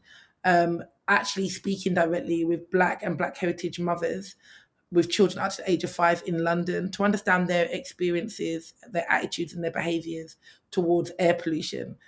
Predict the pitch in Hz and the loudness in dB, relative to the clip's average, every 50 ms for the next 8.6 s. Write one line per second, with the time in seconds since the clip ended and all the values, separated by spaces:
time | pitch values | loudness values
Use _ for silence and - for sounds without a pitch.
0 | _ _ _ - 175 175 170 175 170 165 165 165 - - - - - 190 185 - | _ _ _ -2 0 2 2 2 0 -2 -6 -10 -12 -16 -4 0 0 0 0 0
1 | - 190 165 165 175 - - 180 170 160 170 170 170 151 156 160 156 151 156 - | 0 -2 -2 -2 -2 -2 0 0 0 0 0 -2 -2 -2 -2 -2 -2 -4 -6 -4
2 | - 165 165 - 202 - - 175 160 160 165 160 - - 170 165 160 - 139 151 | -4 -2 -2 -4 -6 -10 -10 -8 -6 -6 -6 -8 -4 -4 -2 -2 -4 -4 -8 -10
3 | 160 160 151 151 - - - - 160 160 170 165 - 170 170 160 - - - - | -10 -8 -8 -8 -8 -10 -10 -8 -6 -4 -4 -4 -4 -6 -8 -8 -10 -14 -18 -18
4 | - - - _ - 175 165 165 170 170 175 180 190 196 196 196 - 196 185 175 | -18 -18 -6 _ 0 4 4 6 6 6 8 8 6 6 4 2 2 0 2 2
5 | 165 170 - - 170 170 170 170 165 165 165 165 165 165 156 - - _ _ _ | 0 0 0 -2 -2 0 0 0 0 0 -2 -2 -4 -6 -10 -12 -16 _ _ _
6 | _ _ _ - 180 - 170 170 156 160 180 180 180 180 - 196 180 175 160 - | _ _ _ 2 2 2 2 2 2 6 6 6 6 6 6 4 4 4 4 0
7 | 151 - - - - - 202 247 233 - 240 226 220 226 214 214 208 196 202 202 | -2 -8 -10 -12 -10 -6 -4 -2 0 2 2 2 4 4 4 4 4 4 2 2
8 | 202 190 185 180 185 190 180 175 175 175 180 180 | 2 0 -2 -2 -4 -2 -2 0 0 0 -2 -4